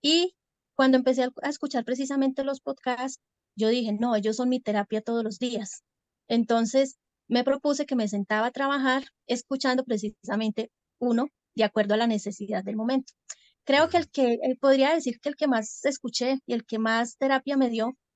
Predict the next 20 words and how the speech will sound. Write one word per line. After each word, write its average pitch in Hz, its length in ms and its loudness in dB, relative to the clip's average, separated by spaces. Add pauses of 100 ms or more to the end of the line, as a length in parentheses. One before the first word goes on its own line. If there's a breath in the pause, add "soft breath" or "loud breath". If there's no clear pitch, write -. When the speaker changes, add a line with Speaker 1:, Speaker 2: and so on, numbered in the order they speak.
(220)
Speaker 1:
fue 226 120 0
el 220 40 0
de 226 100 0
los 269 140 2
sentimientos 214 520 -2
de 226 120 -2
culpa. - 300 -4 (580)
No 254 160 2
sé, 262 300 2 (300)
yo, 226 320 0
me, 247 400 2
me 254 160 2
costó 269 260 0
mucho, 254 340 2
me 214 100 -2
costó 240 280 -6
mucho 262 240 -2
luchar 262 380 -4
contra 226 340 -4
eso. 208 200 -4